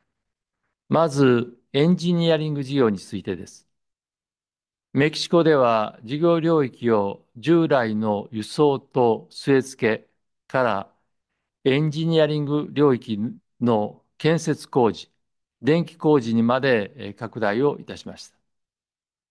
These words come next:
これにより負荷が軽減されたゼネコン各社より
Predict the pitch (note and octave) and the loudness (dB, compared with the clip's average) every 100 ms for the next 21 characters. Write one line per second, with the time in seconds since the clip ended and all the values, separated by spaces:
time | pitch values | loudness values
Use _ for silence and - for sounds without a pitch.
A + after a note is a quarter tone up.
0 | _ _ - D#3+ D#3+ D3 D#3 C#3+ C#3 C3 | _ _ -2 0 2 2 2 2 0 -2
1 | B2+ _ E3 C3+ G2+ - C#3 C3 B2+ A#2+ | -10 _ 0 0 -2 -2 -4 -2 -4 -2
2 | A#2+ G2+ - G#2 F#2+ - G#2 B2+ C#3 C3+ | -2 -2 -2 -2 -2 -8 -4 -2 -2 0
3 | B2 A#2 A#2 - A2+ A#2 C3 A2+ F#2+ | -2 -2 -6 -2 0 2 2 0 -2